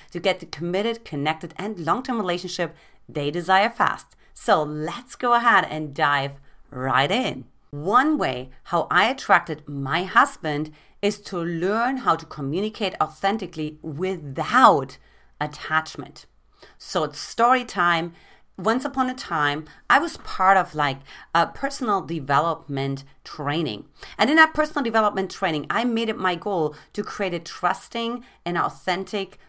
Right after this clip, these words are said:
relationship with men. Reason being is because I just had a lot of resentment towards them,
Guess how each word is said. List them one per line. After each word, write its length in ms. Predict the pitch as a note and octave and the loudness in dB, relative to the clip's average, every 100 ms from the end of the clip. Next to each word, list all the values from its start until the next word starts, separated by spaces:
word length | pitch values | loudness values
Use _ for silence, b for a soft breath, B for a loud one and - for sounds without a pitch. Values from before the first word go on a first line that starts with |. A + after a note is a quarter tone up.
| b | b
relationship 840 | E3+ D3+ D3+ D3+ F3+ - E3 D3+ | -2 0 -2 -4 -6 -4 -4 -6
with 380 | - C3+ D3 - | -8 -6 -6 -8
men. 360 | C3 B2 G2 - _ B B - | -6 -4 -6 -12 _ B B -4
Reason 360 | G3+ B3 G#3 | 0 0 0
being 380 | E3 B3+ C4 G3 | 0 0 0 0
is 180 | G3+ - | -4 -6
because 260 | C4 B3 | -4 -2
I 80 | A3 | -2
just 300 | F3+ G3 - | -2 -4 -2
had 140 | - E3+ | 0 0
a 60 | |
lot 280 | D3+ D3+ D#3 | 0 2 2
of 80 | F#3+ | 0
resentment 400 | D#3+ F3 F3 E3 | -2 -4 -4 -6
towards 420 | F3+ E3+ B3 - | -6 0 0 2
them, 240 | E3+ D3+ | -2 -2